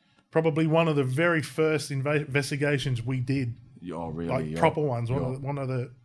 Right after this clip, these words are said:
Speaker 1: proper first investigations. And, uh, it was in Whalen, out by Mount Druitt.
Speaker 2: Yeah, yeah.
Speaker 1: And, uh, this family was struggling with things that were going bump in the dark and, um, all sorts of strange phenomena.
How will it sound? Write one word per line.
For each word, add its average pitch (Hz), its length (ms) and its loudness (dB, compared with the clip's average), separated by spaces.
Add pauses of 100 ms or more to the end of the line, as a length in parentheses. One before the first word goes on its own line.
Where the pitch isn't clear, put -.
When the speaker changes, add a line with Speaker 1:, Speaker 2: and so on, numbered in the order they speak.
(160)
Speaker 1:
proper 160 240 2
first 143 320 0
investigations. 131 880 -6 (720)
And, 139 480 2 (100)
uh, 127 560 2
it 135 140 -6
was 131 180 0
in 131 160 0
Whalen, 143 480 2 (140)
out 131 180 -4
by 127 140 2
Mount 123 220 -2
Druitt. 127 280 0 (140)
Speaker 2:
Yeah, 95 100 -2
yeah. 123 80 -4 (1300)
Speaker 1:
And, 117 460 -2
uh, 120 720 0 (200)
this 131 220 -4
family 131 380 -2
was 117 140 -4
struggling 123 480 -2
with 117 140 -4
things 120 300 -2
that 117 100 -10
were 120 100 -6
going 117 400 -2 (340)
bump 117 220 -8
in 113 80 -8
the 110 80 -10
dark 117 480 -10
and, 104 220 -12 (580)
um, 98 540 -16
all 127 140 -2
sorts 123 240 -6
of 113 60 -8
strange 117 420 -4
phenomena. 113 520 -8